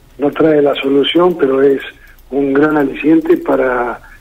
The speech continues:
para el productor poder empezar a sembrar. Esta lluvia que puede llegar a mejorar, eh,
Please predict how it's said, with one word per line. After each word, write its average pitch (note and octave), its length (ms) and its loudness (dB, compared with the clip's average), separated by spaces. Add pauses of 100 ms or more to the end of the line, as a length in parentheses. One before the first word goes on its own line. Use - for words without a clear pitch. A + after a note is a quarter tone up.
(240)
para B2+ 180 -4
el B2 80 -2
productor C3+ 600 0
poder C#3 300 0
empezar C3+ 400 -4
a C3 140 -4
sembrar. E3 580 0 (800)
Esta C#3 300 -2 (100)
lluvia D3+ 260 4
que C3+ 140 -6
puede C#3 480 -2 (100)
llegar C#3+ 300 2
a C#3 100 0
mejorar, C3 680 -2 (520)
eh, A#2+ 300 -12